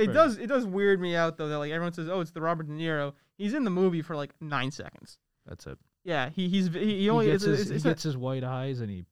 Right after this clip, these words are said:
Speaker 1: points.
Speaker 2: No, yeah, yeah. He, he's only in there for, like, a very little amount of time, but, you know, he was at his peak, so everyone remembers him. Um, it is really, it's, it's nice, but it's very odd because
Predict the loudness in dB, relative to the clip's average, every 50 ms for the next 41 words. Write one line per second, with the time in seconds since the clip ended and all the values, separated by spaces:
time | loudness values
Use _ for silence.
0 | _ -20 _ -18 -18 -18 _ _ _ _ -2 2 4 6 6 6 6 4 2 0
1 | 0 -2 -2 0 0 0 0 0 0 -2 0 0 0 0 0 -2 -2 -4 -4 -6
2 | -6 -4 -2 -2 -2 -2 -2 -4 -6 -12 _ -12 -10 -8 -6 -6 -6 -6 -8 -6
3 | -4 -4 -4 -6 -8 -10 -10 -10 -10 -8 -6 -4 -4 -4 -2 -2 -2 -2 -2 -4
4 | -8 _ -8 -8 -8 -6 -6 -6 -6 -4 -4 -6 -4 -4 -4 -4 -6 -8 -8 -6
5 | -6 -6 -6 -8 -10 -12 _ _ _ _ _ _ _ _ 6 6 8 6 6 4
6 | 0 -4 -8 -14 _ _ _ 10 10 12 12 10 6 6 2 -2 -6 -8 -8 -4
7 | 4 6 8 8 8 6 4 2 2 2 0 0 2 2 2 2 2 -4 -14 _
8 | _ _ _ _ _ _ _ _ 0 2 4 4 4 4 4 2 2 0 0 2
9 | 2 2 2 2 4 4 4 2 2 0 -2 0 2 2 2 2 2 0 0 -2
10 | -2 0 0 0 2 2 0 -2 -6